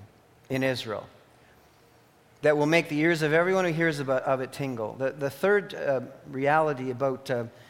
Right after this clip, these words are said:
the importance of hearing God's word is this. Everything, and I mean everything,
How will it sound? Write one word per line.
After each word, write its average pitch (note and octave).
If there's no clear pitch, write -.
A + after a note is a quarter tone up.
the C3
importance D#3
of C3
hearing D3
God's B2+
word C3+
is A#2
this. B2
Everything, D#3+
and C3
I F#3
mean G3
everything, B2+